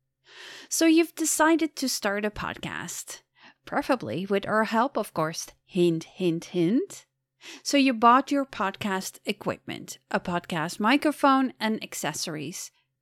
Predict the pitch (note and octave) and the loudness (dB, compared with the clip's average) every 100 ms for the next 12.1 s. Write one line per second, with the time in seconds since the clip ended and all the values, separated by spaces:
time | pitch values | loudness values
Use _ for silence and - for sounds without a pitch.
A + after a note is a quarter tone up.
0 | _ _ _ - - - - B3+ B3+ C#4+ | _ _ _ -18 -18 -18 -2 0 4 4
1 | D4 D4 - D4 C#4+ C#4 D4 E4 F4 D#4 | 4 2 4 4 4 4 6 6 6 6
2 | C4+ C4 C4 - A3+ A3+ A#3 G#3+ G#3 A3 | 6 6 4 4 4 4 2 2 0 0
3 | G#3 - F#3 E3 G3 - G#3 A#3+ A3 - | -2 2 4 4 0 0 0 0 0 0
4 | G3 F#3+ F#3+ - B3 C4 C#4+ G3+ F#3 G#3+ | 0 0 -4 2 2 6 6 6 4 2
5 | - - - - F4+ - D#4 A#3+ B3 - | -6 -12 -8 2 2 4 2 2 2 2
6 | A3+ G#3 G#3 G#3+ - F#3+ F#3+ - F3+ F3+ | 2 2 0 -2 0 0 0 -2 -2 0
7 | F3 E3 - F3 F#3 F#3 E3+ F3+ E3+ D#3+ | -2 -2 -4 -4 -6 -4 -2 -2 -2 -4
8 | F3+ - - G3 F3+ - - F#3 G#3 D4+ | -6 -6 -6 -2 -2 -4 -2 4 4 4
9 | - F4 D#4+ A3+ F3 F#3 G#3+ - - - | 0 0 2 4 4 0 -4 -10 -10 0
10 | F3+ - F#3 B3 - D4 C#4+ C#4+ D4 C#4 | 0 6 4 4 2 4 4 4 0 0
11 | G#3 G3+ G3 F3+ - F3 - G3 G3 - | 2 2 2 0 -2 -4 -2 -2 -2 -4